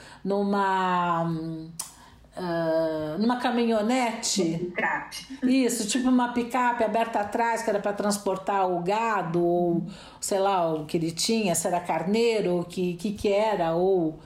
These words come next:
Speaker 1: alguma coisa que ele transportava, não sei o quê. Aí, "Ah, pelo amor de Deus, para, para, para", parou. E aí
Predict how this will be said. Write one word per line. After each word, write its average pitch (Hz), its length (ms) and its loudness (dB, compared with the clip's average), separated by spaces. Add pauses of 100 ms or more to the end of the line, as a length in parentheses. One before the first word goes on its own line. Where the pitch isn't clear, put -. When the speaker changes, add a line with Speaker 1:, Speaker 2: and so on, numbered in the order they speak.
(180)
Speaker 1:
alguma 208 440 -2
coisa 196 260 0
que 196 60 -2
ele 190 160 0
transportava, 190 880 0
não 185 120 -4
sei 196 280 0
o 190 60 0
quê. 247 360 -2 (380)
Aí, 302 160 2
"Ah, 381 400 0 (100)
pelo 370 140 0
amor 370 220 2
de 359 100 2
Deus, 339 420 2
para, 349 460 2
para, 359 440 0
para", 403 320 0
parou. 302 340 -2 (800)
E 262 200 2
aí 311 220 2